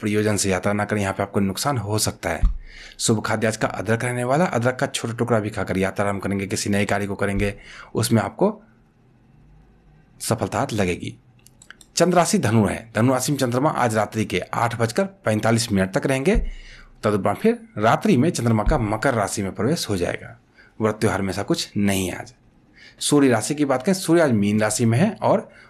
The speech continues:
उत्तर भाद्रपदा नक्षत्र में है। सौर माह के हिसाब से भी चैत्र माह ही चल रहा है अभी। आइए अब एक नजर डालें आज के सूर्योदय और चंद्रोदय की स्थिति पर। सूर्योदय होगा सुबह के छः बजकर अठारह मिनट पर,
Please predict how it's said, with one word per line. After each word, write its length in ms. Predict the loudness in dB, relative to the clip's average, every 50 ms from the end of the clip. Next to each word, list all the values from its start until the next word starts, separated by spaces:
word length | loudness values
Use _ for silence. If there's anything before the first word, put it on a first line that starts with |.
| -12 _ -6
उत्तर 240 | -4 0 2 2 2
भाद्रपदा 520 | 2 0 -2 -4 -2 -2 -2 0 0 -2 -2
नक्षत्र 500 | -2 -2 -2 0 0 0 0 0 0 0
में 100 | 2 2
है। 180 | 2 2 2 0 -6 -16 -20 -18 _ -6
सौर 280 | -2 2 2 4 4
माह 200 | 4 2 0 0 -2
के 100 | -4 -2
हिसाब 200 | -2 -2 -4 -4
से 140 | -2 0 0
भी 120 | 2 0
चैत्र 380 | 0 0 2 2 2 2 2 0
माह 140 | 0 0 0
ही 180 | 0 0 0 0 -2 -4 -10 -4 0
चल 140 | 2 2 2
रहा 140 | 2 0
है 100 | -2 -4
अभी। 160 | -4 -6 -10 -16 -16 _ _ _ _ _ -20 -20 -20 -20 -20 -20 -20 -20 -20 -18 -6 0
आइए 260 | 2 4 6 6 4
अब 80 | 4 2
एक 60 | 0
नजर 180 | 0 0 0 2
डालें 260 | 2 4 2 2 2
आज 220 | 2 0 0 0 0
के 140 | 0 -2 -2 -2 -6 -18 -20 -20 -14 -8
सूर्योदय 520 | -6 -2 2 4 4 6 4 4 4 2 0
और 180 | 2 0 -2 -2
चंद्रोदय 520 | -2 -2 0 0 2 2 2 2 2 0
की 120 | -2 -2 -4
स्थिति 260 | -4 -4 -4 -4 -6
पर। 240 | -6 -8 -10 -12 -16 _ _ _ -20 -20 -16 -8
सूर्योदय 420 | -2 0 2 4 4 4 4 2
होगा 220 | 0 0 0 -2 0
सुबह 240 | 0 0 -2 0
के 140 | 0 0 -2
छः 220 | -2 -2 -2 0 0
बजकर 260 | 0 0 0 0 -2
अठारह 320 | -2 -2 -4 -4 -2 -2
मिनट 160 | -2 -4 -4 -2
पर, 220 | -2 -2 -2 -2